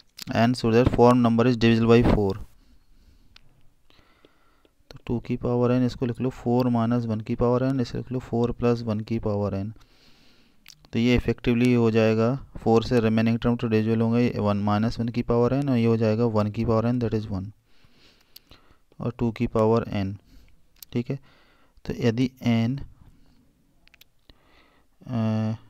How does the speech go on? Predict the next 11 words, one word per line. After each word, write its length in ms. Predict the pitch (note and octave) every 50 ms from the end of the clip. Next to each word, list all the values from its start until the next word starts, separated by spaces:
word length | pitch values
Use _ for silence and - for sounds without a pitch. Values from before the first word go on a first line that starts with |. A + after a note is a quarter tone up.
| _ _ _ _ _ _ _ _ _ _ _ _ _ -
n 280 | G#2 A2 A2+ A#2+ A#2+ A#2+
यदि 220 | A#2 A#2 B2+ B2 - -
ऑड 300 | A2+ A2+ A2+ A#2 A#2 A2
है 140 | G#2+ G#2 G#2+ - - - - - - - - _ _ _ _ _ _ _ _ _ _ _ _ _ _ _ _ _ -
तो 120 | - B2 - -
क्या 120 | B2+ A#2+
होगा? 400 | A#2 A#2 A2 A2 G#2+ A2 A2+ C3 - - _ _ _ _ _ _ _ _ _ _ _ _ -
n 340 | - A2+ A#2 A#2 B2 B2+ B2+
यदि 200 | A#2+ A#2 B2+ B2+ -
ऑड 360 | - - A2+ A2+ A#2 A#2+ A#2 A2+
है 400 | A2+ A2+ G#2+ A2 B2 C#3+ -